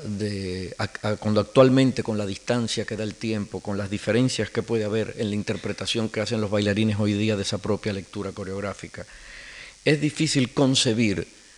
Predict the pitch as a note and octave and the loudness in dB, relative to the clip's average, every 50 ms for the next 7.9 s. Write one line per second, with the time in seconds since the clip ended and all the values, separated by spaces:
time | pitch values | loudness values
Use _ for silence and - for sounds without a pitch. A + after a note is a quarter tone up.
0 | - - - B2 C3 - - - A#2+ - B2 A#2 A2+ A#2 B2 A#2+ G2+ - - - | -10 -4 -2 -2 -2 -2 -2 -2 -2 0 0 0 0 0 0 -2 -4 -6 -6 -4
1 | A2+ G2 - - - - - - - A#2 A#2 A#2 A2 - A#2+ A2 A#2+ B2 B2+ B2 | -4 -4 -6 -8 -18 -20 -20 -10 -4 0 0 0 0 -2 -4 -4 -2 -2 -2 0
2 | A#2+ A#2 A2 A#2+ A#2 A#2+ - - A2 G#2 A2 B2 C3+ C3+ - - A#2 G2+ G2+ G#2+ | 0 0 -2 -2 -2 -4 -4 -4 -2 -2 0 0 0 0 0 0 0 0 0 0
3 | A2 A2+ B2 - - - - - - - - - - D3 C#3 C3 A#2 G2 - - | -2 -4 -6 -10 -16 -20 -20 -20 -16 -6 -2 0 2 4 4 4 2 0 -4 -8
4 | - - - - G#2+ G#2 G2+ G2+ - G2+ - - G#2 G#2 G#2 G#2+ A#2 B2+ B2+ B2+ | -16 -14 -10 -8 -6 -6 -6 -6 -6 -4 -4 -2 -2 -2 -2 0 0 0 0 0
5 | A#2 - A#2 G#2+ A#2+ G#2+ A2+ A2+ F#2+ - - - A2+ - - C#3 B2+ A2 G#2+ - | 0 0 0 0 2 2 2 2 0 0 -4 -6 -4 0 2 2 4 4 2 0
6 | A#2+ A2+ G2 A2 - - A2+ - A2 - - B2+ A#2+ B2 A2 A#2 A2 A2+ A#2 G#2 | -2 -6 -6 -4 -6 -6 -4 -4 -4 -4 -2 0 0 0 0 0 0 0 -2 -4
7 | - - A#2 G#2+ - - - - - - G2+ F#2+ G#2 G2+ G#2+ A#2 A#2+ G#2 | -6 -8 -8 -8 -8 -12 -20 -20 -16 -10 -4 -2 -2 0 0 0 0 -2